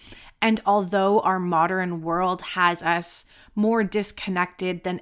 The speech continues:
ever from the natural world, it's still normal for us to go through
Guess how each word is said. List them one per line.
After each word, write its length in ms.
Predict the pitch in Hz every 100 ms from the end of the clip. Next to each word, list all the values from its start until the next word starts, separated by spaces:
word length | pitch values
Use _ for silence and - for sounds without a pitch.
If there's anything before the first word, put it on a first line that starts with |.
| _
ever 420 | 185 202 208 185
from 460 | 170 - 175 170 175
the 80 | 185
natural 580 | 180 170 170 - 190 165
world, 560 | 175 220 196 175 185 - - - -
it's 180 | 208 -
still 320 | - 269 285
normal 520 | 226 190 196 208 190
for 280 | 180 202 -
us 260 | 165 175 -
to 560 | - 190 180 175 170 - _ _ _ _ _ - - 202
go 240 | 226 262
through 300 | 254 285 262